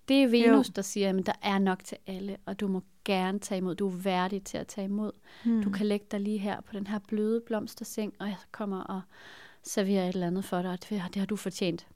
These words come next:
Speaker 1: Det er jo Venus.
Speaker 2: Ja,
Speaker 1: <laughs> Det
Speaker 2: og
Speaker 1: er
Speaker 2: det lyder
Speaker 1: Venus
Speaker 2: dejligt.
Speaker 1: energi.
Speaker 2: Der, jeg kunne godt ligge på den blomsterseng
Speaker 1: <laughs> Ja,
Speaker 2: lige nu.
Speaker 1: ikke også?
Speaker 2: <laughs> Jo.
Speaker 1: Øhm,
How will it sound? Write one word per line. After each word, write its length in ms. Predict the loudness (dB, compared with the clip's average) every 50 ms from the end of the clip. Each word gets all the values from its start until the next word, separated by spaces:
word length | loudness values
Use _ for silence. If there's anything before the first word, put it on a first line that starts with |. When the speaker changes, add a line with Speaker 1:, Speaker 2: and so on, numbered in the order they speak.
| -20 -20 -20 _ _ _ _ _ _ -20 _ _ _ -18
Speaker 1:
Det 100 | 2 8
er 40 | 10 10
jo 60 | 10
Venus. 520 | 10 8 6 6 4 2 0 -4 -10 -12 -16 _ _ 2
Speaker 2:
Ja, 320 | 4 4 6 6 4 2
Speaker 1:
<laughs> 80 | 0 0
Det 100 | 4 6
Speaker 2:
og 60 | 8
Speaker 1:
er 40 | 10
Speaker 2:
det 140 | 10 10 12
lyder 120 | 12 12
Speaker 1:
Venus 140 | 12 12 12
Speaker 2:
dejligt. 300 | 12 12 12 12 12 12
Speaker 1:
energi. 180 | 12 12 12 12
Speaker 2:
Der, 120 | 12 12 12 12
jeg 100 | 10 10
kunne 120 | 8 6
godt 220 | 8 10 8 10 8
ligge 200 | 4 2 4 4
på 60 | 6
den 200 | 6 6 6 10
blomsterseng 720 | 10 10 10 10 8 6 6 6 8 10 10 10 12 12
Speaker 1:
<laughs> 20 |
Ja, 80 | 12 12
Speaker 2:
lige 120 | 12 12 12
nu. 160 | 12 12 10 10 4 0
Speaker 1:
ikke 160 | 4 12 12 12
også? 180 | 12 12 8 6 6 6 4 4 2
Speaker 2:
<laughs> 220 | -2 0 6 8
Jo. 220 | 10 10 10 8 4 -2 -12 -16 -8 -6 -4 -4 -4 -6 -8 -10 -12 -14 -16 -18 -20 -12 0 4
Speaker 1:
Øhm, 520 | 6 6 6 6 4 2 2 0 -2 -6